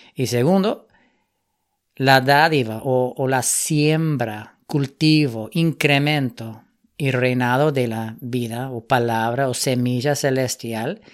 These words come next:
que es Cristo en nosotros, la esperanza de gloria. Ahora, la gran confusión y engaño sobre este asunto yace en lo que significa recibir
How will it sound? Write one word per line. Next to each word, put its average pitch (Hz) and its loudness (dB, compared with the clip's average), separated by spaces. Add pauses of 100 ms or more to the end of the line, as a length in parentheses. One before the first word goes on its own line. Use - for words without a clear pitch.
(600)
que 120 2
es - -8 (320)
Cristo 131 2
en 113 -4
nosotros, 117 -6
la 117 -6
esperanza 117 -6
de 123 -6
gloria. 135 -2 (1300)
Ahora, 110 -2 (320)
la 123 0
gran 147 2
confusión 156 -6 (380)
y 131 -2
engaño 113 0 (560)
sobre 117 0
este 151 -4
asunto 160 -6
yace 127 0
en 117 -2
lo 117 -4
que 117 -4
significa 123 -4
recibir 123 -4